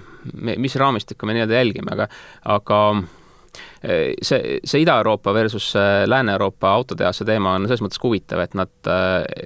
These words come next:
nad iseenesest tõesti toodavad üsna sarnast toodet ja nad toodavad seda samal tootmisplatvormil, mistõttu võiks järeldada, et, äh, need, äh,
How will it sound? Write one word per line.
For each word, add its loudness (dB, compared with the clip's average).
nad -2
iseenesest -2
tõesti -4
toodavad 0
üsna -6
sarnast -2
toodet -2
ja 0
nad -4
toodavad -2
seda -6
samal 0
tootmisplatvormil, -4
mistõttu -2
võiks 0
järeldada, 0
et, -14
äh, 0
need, -6
äh, 0